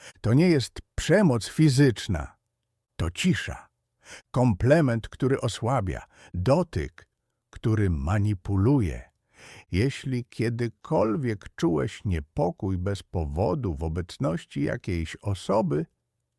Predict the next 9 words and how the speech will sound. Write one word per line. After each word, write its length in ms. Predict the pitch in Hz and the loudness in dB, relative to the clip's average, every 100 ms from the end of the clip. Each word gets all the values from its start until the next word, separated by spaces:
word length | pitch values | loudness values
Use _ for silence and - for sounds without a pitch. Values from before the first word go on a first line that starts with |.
| _ | _
zostań. 640 | - 90 76 - 120 165 185 _ _ _ _ _ | -4 -2 -2 -2 -2 -2 -6 _ _ _ _ _
W 100 | - | -6
ciągu 440 | - 139 131 127 - _ - | 0 2 2 0 0 _ -2
najbliższych 1040 | 104 110 104 117 180 180 - - 135 - | 0 2 2 0 0 -2 -8 -6 -6 -6
sekund 640 | - 135 139 - 165 180 - _ _ _ | -6 -4 -4 -2 -2 -2 -6 _ _ _
odkryję 760 | - 104 - - 113 160 170 127 | -6 -6 -6 -4 0 2 0 -4
przed 340 | - 107 98 | -6 -8 -6
tobą 440 | - 156 143 165 160 _ _ _ _ _ _ _ | -4 -4 -2 -4 -4 _ _ _ _ _ _ _
pięć 680 | - 117 151 185 185 - - | -4 0 0 0 -4 -6 -20